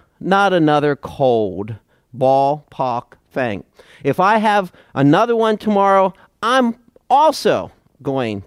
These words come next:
to jump." Then you had the New York Yankees fan. He looks inside his container, and there is Spam and cheese.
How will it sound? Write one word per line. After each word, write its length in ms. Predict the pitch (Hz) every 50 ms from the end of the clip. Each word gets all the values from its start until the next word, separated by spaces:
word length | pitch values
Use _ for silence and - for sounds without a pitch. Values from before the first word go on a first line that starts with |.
| _ _ _ _
to 100 | 127 107
jump." 320 | - 127 113 101 - - _ _ _ _ _ _ _ _ _ _ _ _ _ _ _ _ _ _ -
Then 240 | 139 175 247 320 320
you 100 | 311 285
had 260 | 269 254 254 262 220
the 80 | 226
New 120 | 202 196 196
York 500 | 220 226 226 220 226 220 226 - - - -
Yankees 800 | - - 151 139 131 120 110 - - 113 107 107 107 - - - _ -
fan. 460 | 98 - 113 101 101 101 107 135 165 - _ _ _ _ _ _ _ _ _
He 180 | - 185 196
looks 340 | 175 175 185 233 247 - -
inside 600 | - 214 208 202 - - - 208 196 196 196 190
his 180 | 190 190 180 -
container, 680 | - 185 170 - - 180 170 180 180 180 180 180 175
and 300 | 170 - 143 139 135 123
there 340 | 127 143 143 151 156 156 156
is 460 | - 139 131 123 120 123 117 - - - -
Spam 800 | - - - - - 127 127 131 131 131 131 131 135 135 131 - _ _ _ -
and 420 | 107 110 110 110 110 110 104 107 - _ _ _
cheese. 720 | - - - 104 98 92 92 80 92 - - - - -